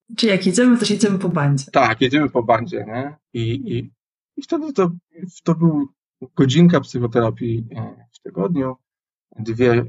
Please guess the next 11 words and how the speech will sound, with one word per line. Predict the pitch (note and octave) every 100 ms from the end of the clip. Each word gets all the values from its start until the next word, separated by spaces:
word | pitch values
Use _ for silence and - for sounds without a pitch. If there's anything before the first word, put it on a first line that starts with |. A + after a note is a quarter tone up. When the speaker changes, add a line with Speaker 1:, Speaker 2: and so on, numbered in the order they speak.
| A#2+
Speaker 2:
hipnoterapii, | F3+ F3 E3+ C#3 B2+ A#2 A#2 A2+ B2
raz | A#2+ -
na |
jakiś | A2 - -
czas, | B2+ B2
raz | B2+ A#2
w |
miesiącu | A#2 A#2+ A2+ A#2
jakiś | A#2 A2+
warsztat | A#2+ A#2+ - A2
wyjazdowy | A#2 A#2 A2 A#2+ A2+ A2